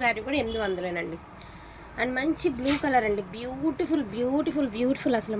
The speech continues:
మామూలుగా లేదు శారీ అయితే మాత్రం. దీనికి మాత్రం బ్లౌజ్ అయితే అద్దరిపోయి వచ్చిందండి. బ్లౌజ్ అయితే ఎంత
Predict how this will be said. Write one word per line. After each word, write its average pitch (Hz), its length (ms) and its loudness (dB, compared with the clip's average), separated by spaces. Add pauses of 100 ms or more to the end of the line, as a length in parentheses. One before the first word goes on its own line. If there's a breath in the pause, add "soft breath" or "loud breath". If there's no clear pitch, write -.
(140)
మామూలుగా 254 480 6
లేదు 190 220 2
శారీ 202 320 2
అయితే 196 240 0
మాత్రం. 226 260 4 (560 loud breath)
దీనికి 277 420 4
మాత్రం 254 380 4
బ్లౌజ్ 233 320 2
అయితే 247 180 2
అద్దరిపోయి 240 460 0
వచ్చిందండి. 196 540 0
బ్లౌజ్ 220 320 2
అయితే 233 140 -2 (180)
ఎంత 214 180 -6